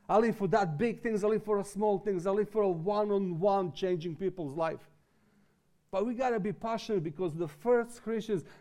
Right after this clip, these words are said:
they turned the world upside down. The world history is full of the Christians, full of churches, full of movements, full of generations who turns the world upside down.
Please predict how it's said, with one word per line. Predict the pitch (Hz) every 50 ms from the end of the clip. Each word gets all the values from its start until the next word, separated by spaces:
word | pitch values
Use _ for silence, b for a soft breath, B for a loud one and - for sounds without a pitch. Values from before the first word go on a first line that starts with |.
| B
they | B 127 175 175
turned | - - - 214 226 220 220 208 208 202
the | 175 185
world | 180 175 175 202 202 196 196 190 180 180
upside | 185 185 180 - - - 190 180
down. | 185 190 175 160
The | 170
world | 165 180 180 196 226 233 233 226 208 214 214 - -
history | 226 226 208 220 - 226 208 190
is | 170 175 175 160 -
full | - 226 220 214
of | 196 170
the | 190 185
Christians, | 160 - - 214 214 - - 220 196 165 - - - -
full | 226 247 254 247 247 B B B B B B
of | 170 170 147 - -
churches, | - - 233 233 240 240 240 - - 180 160 151 -
full | - 240 254 254 233 180
of | 160 139
movements, | 139 170 208 247 240 226 226 208 175 160 - -
full | - - 262 269 247 226
of | 202 165
generations | - 220 214 208 208 208 196 233 247 254 247 - - 240 208 -
who | - 185 170 - - -
turns | 233 233 233 233 214 180
the | 190 202
world | 190 208 214 208 202
upside | 208 202 196 196 - - 190 175 151
down. | 180 196 196 185 151 107